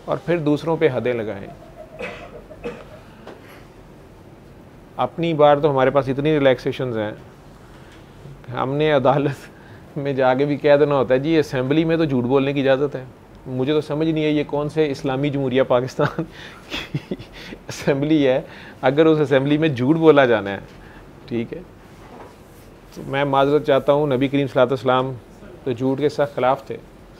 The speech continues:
जिनके नाम पे, अगर आप इस्लामी जमहूरिया पाकिस्तान ना नाम रखें ना, आप ना नाम रखें, आप सिर्फ पाकिस्तान रख लें,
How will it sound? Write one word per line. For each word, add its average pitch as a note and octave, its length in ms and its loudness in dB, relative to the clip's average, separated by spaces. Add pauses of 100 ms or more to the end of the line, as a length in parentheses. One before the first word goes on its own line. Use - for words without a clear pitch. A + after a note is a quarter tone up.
जिनके C3 300 -4
नाम C3 280 -6
पे, C3 120 -6
अगर C#3 200 0
आप D#3+ 220 2
इस्लामी D3 460 -4
जमहूरिया D#3+ 340 -2
पाकिस्तान D#3+ 380 -4
ना F#3+ 200 -4
नाम C#3+ 280 -4
रखें C3+ 220 -4
ना, F#3 120 -2
आप E3 60 -4
ना E3+ 240 0
नाम C3 260 -2
रखें, A2+ 240 -6
आप D3+ 100 0
सिर्फ E3+ 360 -6
पाकिस्तान C3+ 480 -6
रख G2 220 -12
लें, G#2 120 -12